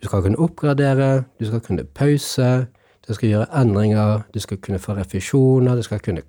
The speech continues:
klage. Abonnementssystemet holder orden på alt rundt økonomien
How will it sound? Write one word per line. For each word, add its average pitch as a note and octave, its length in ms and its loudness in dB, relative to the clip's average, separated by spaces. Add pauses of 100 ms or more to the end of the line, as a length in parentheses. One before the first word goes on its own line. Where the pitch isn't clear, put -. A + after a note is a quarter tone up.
klage. B2+ 540 2 (580)
Abonnementssystemet B2 800 0
holder G#2 240 0
orden G2+ 400 0
på F#2+ 220 0 (580)
alt - 260 -2
rundt G2+ 300 0
økonomien G2+ 680 0